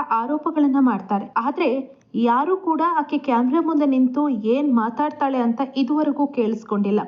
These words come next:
ಜೊತೆಗೆ ಆಕೆಯ ಮಾತುಗಳಿಗೆ ಕಿವಿಯಾದವರು ತುಂಬಾ ಕಮ್ಮಿ.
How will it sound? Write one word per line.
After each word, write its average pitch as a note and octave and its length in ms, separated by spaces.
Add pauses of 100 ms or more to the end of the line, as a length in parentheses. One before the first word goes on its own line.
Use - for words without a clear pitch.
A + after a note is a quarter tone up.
(240)
ಜೊತೆಗೆ B3+ 720 (180)
ಆಕೆಯ E4+ 420
ಮಾತುಗಳಿಗೆ C#4+ 960 (240)
ಕಿವಿಯಾದವರು E4+ 720
ತುಂಬಾ C4+ 380
ಕಮ್ಮಿ. G3+ 360